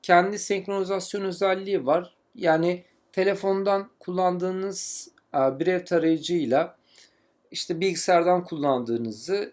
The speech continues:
birbirine eşleyebiliyorsunuz. Bu da bence gayet faydalı bir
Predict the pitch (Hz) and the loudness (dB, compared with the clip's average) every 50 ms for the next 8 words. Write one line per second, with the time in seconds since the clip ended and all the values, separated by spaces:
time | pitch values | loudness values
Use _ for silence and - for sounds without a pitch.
0 | _ - 180 170 143 123 127 143 160 165 156 135 135 - - 143 139 135 135 135 | _ 0 2 2 2 2 2 0 0 0 0 0 -2 -2 -2 0 0 0 0 -2
1 | 135 135 127 113 101 - - - 104 117 147 156 - - - _ _ _ _ _ | -2 -2 -2 -2 -4 -6 -10 -12 -12 -12 -12 -14 -16 -20 -20 _ _ _ _ _
2 | _ _ _ _ - 180 190 190 196 196 - - - _ - - _ - - 147 | _ _ _ _ -4 2 4 4 4 4 2 -2 -10 _ -20 -16 _ -4 -2 -2
3 | 135 127 113 123 143 160 170 - - - - - - - 123 104 110 135 - - | -2 -4 -4 -2 -2 -2 -2 -2 -6 -10 -18 -16 -6 -4 -4 -2 -2 -4 -6 -8
4 | - - 143 135 131 127 127 131 127 123 120 - - - _ _ _ _ _ _ | -2 0 2 2 2 2 0 0 0 0 0 -2 -4 -10 _ _ _ _ _ _
5 | _ _ _ _ _ _ _ _ _ - 101 101 104 101 92 87 | _ _ _ _ _ _ _ _ _ -18 -14 -12 -10 -10 -10 -10